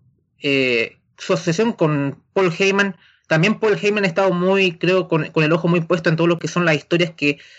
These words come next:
que suceden con, en torno a él. Entonces creo que después, en, en dos mil veinte, lo que nos vamos a acordar, nos vamos, va-, nos vamos a acordar más de Roman Reigns que de Drew McIntyre, y por eso yo lo puse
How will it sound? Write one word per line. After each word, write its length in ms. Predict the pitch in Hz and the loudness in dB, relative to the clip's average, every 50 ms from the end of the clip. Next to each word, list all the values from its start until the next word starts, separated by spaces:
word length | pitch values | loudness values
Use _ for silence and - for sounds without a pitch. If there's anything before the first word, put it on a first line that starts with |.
| - - _ _ | -20 -20 _ _
que 100 | - - | -4 -2
suceden 340 | 147 - 139 - 175 180 180 | -2 -2 0 -2 0 0 0
con, 320 | 165 170 160 151 147 143 - | 0 0 0 0 0 -2 -4
en 360 | - 135 135 131 131 127 127 - | -4 -4 -2 -2 -2 -4 -6 -2
torno 300 | - 175 175 180 170 160 | -2 0 0 2 2 2
a 120 | 143 135 | 2 2
él. 360 | 139 151 160 170 175 190 202 _ _ _ _ _ _ _ _ _ _ _ _ _ - | 2 2 2 0 0 -2 -6 _ _ _ _ _ _ _ _ _ _ _ _ _ -8
Entonces 260 | - 151 190 226 233 | -4 -2 0 0 2
creo 200 | 220 226 240 233 | 2 2 0 0
que 120 | 240 226 | 0 0
después, 520 | 202 185 170 - - - 202 214 220 214 - | 0 0 -2 -6 -6 -4 0 0 0 0 0
en, 240 | 180 175 165 160 160 | 0 2 2 0 0
en 140 | 151 151 147 | 0 -2 -2
dos 120 | 147 143 | 0 0
mil 200 | 156 170 190 190 | 0 0 0 0
veinte, 760 | 175 185 196 214 202 196 - 214 214 220 220 220 226 - _ _ _ _ | 0 0 0 0 -2 -4 -2 -2 0 0 0 -2 -6 -10 _ _ _ _
lo 180 | - 151 156 | -4 -2 -2
que 100 | 160 160 | 0 0
nos 100 | 147 147 165 | 0 2 2
vamos 160 | 180 208 208 | 2 2 0
a 60 | 190 | 0
acordar, 240 | 165 170 156 196 196 | 0 0 0 0 0
nos 100 | 190 185 | 0 0
vamos, 220 | 185 196 190 180 165 165 - - | 0 2 2 0 -2 -2 -6 -4
va-, 200 | 160 165 160 - | -2 -2 -2 0
nos 120 | 151 151 | -2 -2
vamos 200 | 147 185 196 202 | 0 0 0 0
a 40 | 208 | 0
acordar 260 | 170 170 160 185 190 | 0 0 0 0 2
más 160 | 185 196 196 180 | 0 0 0 0
de 80 | 185 | 0
Roman 320 | 170 180 190 196 190 175 160 | 0 2 2 0 0 0 0
Reigns 260 | 170 190 208 190 - | 0 -2 -2 -4 -8
que 160 | - - 160 | -6 -6 -4
de 140 | 143 143 135 | -4 -4 -4
Drew 160 | 139 165 185 | -2 -2 0
McIntyre, 540 | 190 190 - 147 147 139 - 165 202 196 190 | 0 -2 -2 -4 -6 -2 -2 -2 0 0 -2
y 20 | |
por 180 | 165 - 151 156 | -4 -2 -2 -2
eso 200 | 180 170 - 185 | -2 0 0 0
yo 100 | 165 180 | 0 0
lo 160 | 180 165 165 | 0 -2 -4
puse 440 | - 185 185 170 - 185 170 160 | -4 -4 -4 -2 -2 -2 -2 -2